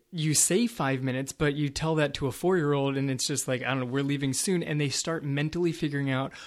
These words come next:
"Okay, I need to get okay with not being here." It provides this sense of calm, the same way that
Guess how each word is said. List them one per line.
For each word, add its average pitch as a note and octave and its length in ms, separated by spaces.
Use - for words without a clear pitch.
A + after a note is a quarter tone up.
"Okay, C#3+ 260
I C#3+ 140
need D#3 260
to D3+ 100
get C#3 340
okay E3 480
with D3 200
not C#3 200
being D3 220
here." B2 180
It - 180
provides D3 540
this D#3 200
sense C#3 280
of B2+ 120
calm, C#3+ 480
the D3 80
same D#3 280
way D3 140
that C#3 260